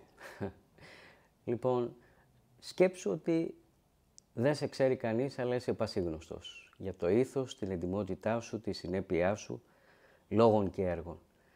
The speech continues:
Αλλά τώρα απευθύνεσαι στην επόμενη γενιά. Αυτό είναι το κόνσεπτ. Στα επόμενα παιδιά. Και διηγείσαι τη ζωή σου. Ο λόγος σε σένα. Είσαι Υπηρώτης, έχεις ρίζες βαθιές.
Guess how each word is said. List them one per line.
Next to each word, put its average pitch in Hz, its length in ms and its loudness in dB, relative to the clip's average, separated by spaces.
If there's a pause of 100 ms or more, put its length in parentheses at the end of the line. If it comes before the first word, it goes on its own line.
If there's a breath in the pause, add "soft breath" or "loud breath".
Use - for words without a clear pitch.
(720 soft breath)
Αλλά 160 220 8
τώρα 202 440 4
απευθύνεσαι 165 580 0
στην 139 260 -2
επόμενη 127 540 2
γενιά. 82 400 -4 (460 soft breath)
Αυτό - 180 -6
είναι 104 140 0
το 95 100 -4
κόνσεπτ. 90 460 -8 (240)
Στα - 180 -8
επόμενα 104 500 -2
παιδιά. 82 400 -6 (680 soft breath)
Και 143 180 6
διηγείσαι 120 640 2
τη 131 100 0
ζωή 110 280 4
σου. - 240 -14 (880)
Ο 120 100 -2
λόγος 131 260 4
σε 120 100 -6
σένα. 87 340 -8 (720)
Είσαι 110 240 -2
Υπηρώτης, 117 600 4
έχεις 107 240 -2
ρίζες 101 500 4 (460 soft breath)
βαθιές. 120 760 0